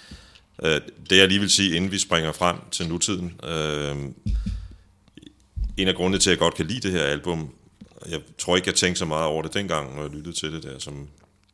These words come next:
hvad har man været dengang, treogtyve år? Øh, det var, at, at, at jeg hører jo, øh, jeg synes, i virkeligheden synes jeg, der er sådan lidt den danske Ulf Lundell i det.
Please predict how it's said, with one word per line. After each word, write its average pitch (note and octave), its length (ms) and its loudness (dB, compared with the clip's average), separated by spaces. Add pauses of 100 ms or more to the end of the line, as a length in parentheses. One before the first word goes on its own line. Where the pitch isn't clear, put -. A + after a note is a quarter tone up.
(600)
hvad - 120 -10
har C#2 80 -10
man C2+ 180 -10
været C2+ 140 -8
dengang, C2 320 -12
treogtyve D2 420 -8
år? C#2+ 160 -12 (800)
Øh, C#2 400 -2 (680)
det D#2 80 -2
var, D#2+ 180 4
at, D2+ 140 2
at, D#2 100 -4 (100)
at D2 100 -8 (200)
jeg D2+ 100 -2
hører F#2 280 2
jo, D2 320 0
øh, C2 280 -8 (200)
jeg D2+ 100 -8
synes, - 380 -4 (260)
i - 60 -18
virkeligheden G2 300 2
synes F2+ 200 -2
jeg, E2+ 80 0
der D2 60 2
er D2+ 100 4
sådan D#2+ 200 -4
lidt D#2 200 -6
den D2+ 100 -6
danske D#2 480 -6
Ulf D#2 200 -14
Lundell D#2 400 -6
i D2+ 80 -8
det. E2 180 -8